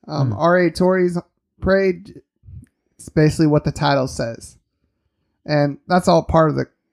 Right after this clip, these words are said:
Speaker 1: classic Moody series that I've really enjoyed so far, the two books that I've read.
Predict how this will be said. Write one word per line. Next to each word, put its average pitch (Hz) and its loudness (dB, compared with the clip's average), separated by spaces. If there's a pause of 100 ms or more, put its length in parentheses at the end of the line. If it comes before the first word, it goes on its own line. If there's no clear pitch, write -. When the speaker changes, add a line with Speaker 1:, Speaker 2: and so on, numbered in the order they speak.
(120)
Speaker 1:
classic 147 0
Moody 139 2
series 135 -2 (400)
that 151 -6 (300)
I've 156 -2
really 147 2
enjoyed 143 2
so 147 -2
far, 147 0
the 143 -4
two 147 0
books 139 -2
that 143 0
I've 139 -4
read. 143 -4